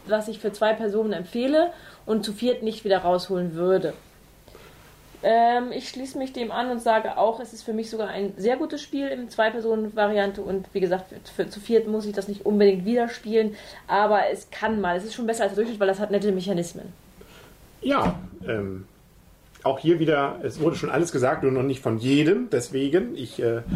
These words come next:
Speaker 2: ge-, ergänze das nur um den Punkt, dass ich's,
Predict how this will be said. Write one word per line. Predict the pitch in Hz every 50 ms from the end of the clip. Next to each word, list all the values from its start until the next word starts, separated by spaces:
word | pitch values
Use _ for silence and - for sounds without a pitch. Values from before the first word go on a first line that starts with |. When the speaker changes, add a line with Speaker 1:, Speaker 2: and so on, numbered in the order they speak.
| - - - - -
Speaker 2:
ge-, | - 170
ergänze | 135 120 135 135 175 190 - 170
das | 151 147 -
nur | 143 139 156 170
um | - 139 127
den | 131 139 165
Punkt, | 156 - 170 170 175 170 - -
dass | 135 131 127 - -
ich's, | - 135 127 - - - -